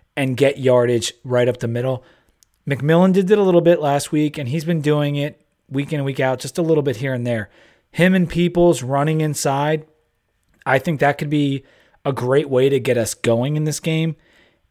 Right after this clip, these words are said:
And Cam and Savoy need to have good games because we're gonna need some big plays from our receivers in this game to really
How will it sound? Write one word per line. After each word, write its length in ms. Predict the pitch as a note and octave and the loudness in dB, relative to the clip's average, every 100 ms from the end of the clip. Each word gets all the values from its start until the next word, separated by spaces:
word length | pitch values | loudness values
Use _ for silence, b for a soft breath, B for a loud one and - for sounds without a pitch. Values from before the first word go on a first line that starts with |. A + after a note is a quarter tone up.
| _ | _
And 460 | C3+ C3+ C3 B2+ A#2 - _ _ _ _ _ _ _ - | -4 -2 -2 -4 -8 -14 _ _ _ _ _ _ _ -12
Cam 300 | - E3 D#3+ | 0 2 2
and 80 | D3+ | 0
Savoy 320 | C#3 B2+ B2 | 0 2 2
need 160 | A#2 G#2+ | 2 -2
to 60 | |
have 280 | G#2+ A2 F#2+ _ - | -4 -6 -8 _ -8
good 140 | A2 | -6
games 480 | A2 F2 - - - - | -4 -8 -12 -20 -18 -14
because 420 | A2 A#2 G#2+ G2 | -6 -4 -4 -6
we're 220 | A2+ B2+ | -6 -4
gonna 180 | C#3 B2 | -4 -4
need 460 | A#2+ C3 C3 B2 | -4 -2 -2 -4
some 160 | - A2+ | -6 -4
big 240 | A#2+ A#2 | -4 -4
plays 520 | - A#2 A2+ A2 G#2 b b b b b b | -4 -2 0 0 -6 b b b b b b
from 720 | - C#3 A#2+ A#2+ A#2+ A#2+ B2 _ | -12 -2 0 0 -4 -8 -14 _
our 200 | A#2+ B2 | -6 -4
receivers 560 | B2 - C3 D3 F#2 G2+ | -4 -4 -4 -6 -8 -8
in 80 | F#2+ | -10
this 160 | F#2+ | -12
game 280 | - G2+ G2+ | -12 -12 -12
to 140 | - G2+ | -12 -12
really 640 | G#2 A#2+ A#2 A#2 A2 | -6 -6 -4 -4 -4